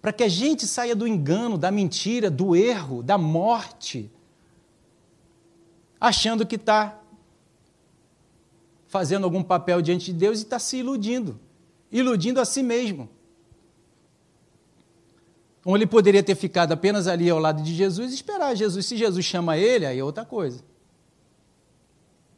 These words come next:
Agora Jesus chamou. "Pedro, tu me ama?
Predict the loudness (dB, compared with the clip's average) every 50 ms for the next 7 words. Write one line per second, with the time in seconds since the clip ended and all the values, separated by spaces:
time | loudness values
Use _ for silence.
0 | _ _ _ _ -12 -10 -4 -2 0 0 2 2 0 0 0 -2 -4 -6 -6 -6
1 | -6 -6 -6 -8 -10 -14 -20 _ _ _ _ _ _ _ _ _ -2 0 0 0
2 | -2 -4 -10 -18 -20 _ _ _ _ _ -2 0 0 0 0 0 0 -2 -4 -6
3 | -8 -12